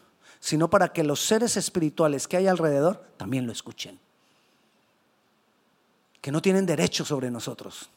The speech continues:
porque el señorío de nosotros lo tiene Cristo, lo tiene el Señor. Entonces nosotros tenemos que alabar al Señor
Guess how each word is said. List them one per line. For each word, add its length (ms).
porque 220
el 80
señorío 580
de 100
nosotros 380
lo 120
tiene 380
Cristo, 520
lo 140
tiene 500
el 140
Señor. 460
Entonces 360
nosotros 420
tenemos 320
que 80
alabar 360
al 120
Señor 400